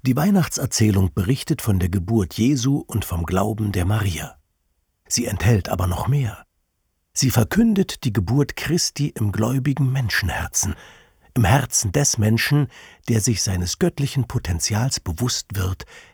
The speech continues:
der sein wahres Selbst findet und Christus in sich selbst erkennt. Die Weihnachtserzählung spricht jeden Menschen auf besondere Weise ganz persönlich an. Wir alle hören sie gerne.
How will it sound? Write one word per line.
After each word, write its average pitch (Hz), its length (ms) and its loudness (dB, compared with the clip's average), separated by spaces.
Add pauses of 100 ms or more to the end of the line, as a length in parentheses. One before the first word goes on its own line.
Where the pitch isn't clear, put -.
(120)
der 101 100 2
sein 95 200 0
wahres 110 440 0
Selbst - 400 -2
findet 107 420 2 (220)
und 98 200 -2
Christus - 600 -2
in 110 140 -4
sich 87 160 -2
selbst - 440 -4
erkennt. - 540 -8 (1600)
Die 104 220 -2
Weihnachtserzählung 113 960 2
spricht - 440 -4
jeden 120 300 4
Menschen 101 380 0
auf - 220 -6
besondere 104 520 2
Weise 90 360 0
ganz 95 320 -2
persönlich 85 680 -4
an. - 180 -6 (1000)
Wir 90 300 -2
alle 117 220 4
hören 110 280 2
sie 110 120 -4
gerne. 104 460 -4